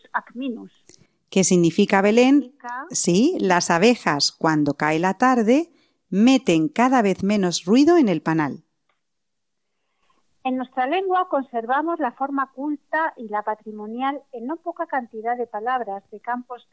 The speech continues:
Speaker 1: semánticos muy diferenciados. Uno de ellos nos viene de la mano de la métrica española, donde una de las grandes clasificaciones son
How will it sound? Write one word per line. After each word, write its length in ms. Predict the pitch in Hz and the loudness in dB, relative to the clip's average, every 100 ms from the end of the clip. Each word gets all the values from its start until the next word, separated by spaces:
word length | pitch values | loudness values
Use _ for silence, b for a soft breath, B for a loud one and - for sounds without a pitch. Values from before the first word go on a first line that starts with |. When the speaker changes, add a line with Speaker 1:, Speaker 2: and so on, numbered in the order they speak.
| _ 196 _ | _ -20 _
Speaker 1:
semánticos 680 | 202 247 339 349 339 381 269 | -10 -8 -8 -14 -10 -12 -10
muy 160 | 247 | -12
diferenciados. 840 | 285 277 233 220 180 180 185 165 _ _ _ _ _ _ _ _ _ _ _ _ _ _ _ - | -12 -10 -10 -12 -20 -20 -20 _ _ _ _ _ _ _ _ _ _ _ _ _ _ _ _ -2
Uno 220 | 370 381 | -2 0
de 120 | 339 | -2
ellos 260 | 233 262 427 _ _ _ | 0 -4 -4 _ _ _
nos 240 | 226 240 | -12 -12
viene 240 | 214 311 370 | -6 -2 -2
de 60 | |
la 100 | 294 | -2
mano 300 | 226 254 302 | -4 -4 -4
de 100 | 294 | -4
la 100 | 220 | -6
métrica 360 | 208 233 269 262 | -8 -12 -12 -12
española, 640 | 254 202 214 302 233 196 _ _ _ _ _ | -12 -14 -8 -6 -6 -10 _ _ _ _ _
donde 580 | 226 226 220 214 214 _ - | -10 -8 -8 -10 -10 _ -8
una 480 | 311 359 269 196 196 _ - | -2 0 -2 -4 -12 _ -12
de 180 | 220 220 | -8 -6
las 160 | 208 | -6
grandes 380 | 202 247 294 294 | -6 -6 -6 -8
clasificaciones 880 | 302 294 285 277 277 294 302 302 320 - | -12 -10 -12 -8 -8 -4 -4 -4 -8 -4
son 200 | 247 | -4